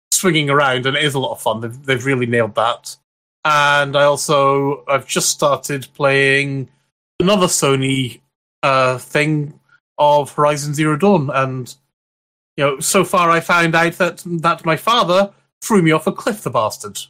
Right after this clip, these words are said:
or something like that. I'm not entirely sure. And I was like, "Okay, well, yay, I guess." That, so that happened. Uh, and that's been my life. Oh, and I woke up at five in the morning, and I'm now very, very caffeinated.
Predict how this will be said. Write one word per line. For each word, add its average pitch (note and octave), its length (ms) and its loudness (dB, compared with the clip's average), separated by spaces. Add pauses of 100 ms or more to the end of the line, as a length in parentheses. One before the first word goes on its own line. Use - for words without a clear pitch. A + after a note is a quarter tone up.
(340)
or C3+ 60 -6
something C#3+ 280 -2
like G2 160 -2
that. G2 200 -4
I'm C3+ 80 -4
not B2 120 0
entirely G2 280 -4
sure. - 280 -12 (320)
And A#2 80 -2
I - 20 0
was A#2 120 -2
like, C#3+ 140 0
"Okay, E3 360 -2
well, D3+ 220 -2 (640)
yay, F#3+ 360 -2
I E3 80 0
guess." C4 520 -2
That, D#3+ 240 -2
so E3 140 -2
that F#3+ 140 2
happened. A#2 460 -6 (500)
Uh, D#3+ 140 0 (200)
and C4 100 2
that's E4+ 180 0
been D4 140 0
my C#4+ 140 4
life. D#4 440 0 (100)
Oh, A3+ 120 2
and A#3 120 2
I G#3+ 60 2
woke G#3 220 0
up G3 100 -4
at E3 100 -8
five E3+ 220 -2
in E3 60 -4
the D#3 60 -4
morning, C#3+ 360 -2 (260)
and D3 120 0
I'm D3 160 -2
now C#3+ 160 0
very, C3 240 0
very B2+ 200 0
caffeinated. A2 640 -8